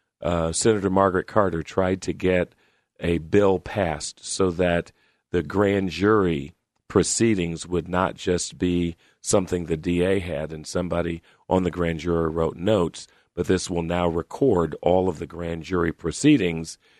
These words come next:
and the, um, the defense attorney and the D As will have that information. And it's very important from a legalistic standpoint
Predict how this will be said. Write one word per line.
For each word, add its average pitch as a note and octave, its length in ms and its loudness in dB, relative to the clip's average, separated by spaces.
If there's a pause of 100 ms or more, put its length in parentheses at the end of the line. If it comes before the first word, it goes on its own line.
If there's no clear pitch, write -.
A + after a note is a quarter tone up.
(200)
and F2 300 0
the, E2+ 480 -2
um, D#2+ 300 -10
the E2 100 -2
defense F#2+ 400 0
attorney F2 540 -2
and F2 200 0
the E2+ 80 -2
D D#2+ 220 -4
As D#2+ 240 -2
will E2+ 100 -12
have D#2 220 -4
that D#2+ 140 -6
information. D#2+ 760 -10 (400)
And G2 100 4
it's E2+ 120 2
very G2 260 4
important E2+ 480 -2
from E2+ 220 -4
a E2 240 -8 (260)
legalistic G2 600 2
standpoint D#2+ 640 -4